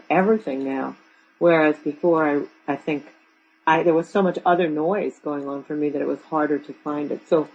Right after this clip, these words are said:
even though experts feel that bliss is elusive, I, I want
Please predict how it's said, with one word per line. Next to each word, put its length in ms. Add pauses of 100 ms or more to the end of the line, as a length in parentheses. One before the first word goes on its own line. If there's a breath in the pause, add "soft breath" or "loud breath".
(460 soft breath)
even 280
though 100
experts 560
feel 200
that 200
bliss 240
is 160
elusive, 640 (100)
I, 340 (220)
I 320
want 340